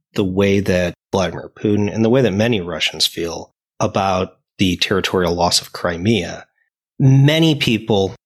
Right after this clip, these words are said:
that listen to this podcast are aware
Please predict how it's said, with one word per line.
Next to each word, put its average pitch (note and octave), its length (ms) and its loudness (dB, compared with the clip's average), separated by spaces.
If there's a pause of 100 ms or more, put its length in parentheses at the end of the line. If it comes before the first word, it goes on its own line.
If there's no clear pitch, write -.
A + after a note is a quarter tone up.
that G#2 180 -2
listen A2+ 220 2
to G2 40 2
this F2 80 -2
podcast F2 800 -4 (580)
are G2+ 180 0
aware F#2+ 720 0